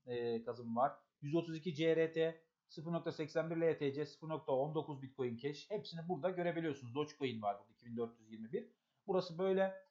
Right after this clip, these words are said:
Dokuz yüz altmış beş referansımız var. Arkadaşlar son yatırımlarımız var burada gördüğünüz gibi. B T C yatırımları var sıfır nokta birlik falan. Evet, şurada Bitcoin Cash yatırımı var.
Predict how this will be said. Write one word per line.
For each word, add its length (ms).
Dokuz 240
yüz 60
altmış 340
beş 200
referansımız 680
var. 220
Arkadaşlar 600
son 380
yatırımlarımız 720
var 220
burada 200
gördüğünüz 500
gibi. 260
B 200
T 140
C 80
yatırımları 520
var 120
sıfır 300
nokta 340
birlik 360
falan. 320
Evet, 180
şurada 320
Bitcoin 320
Cash 260
yatırımı 380
var. 220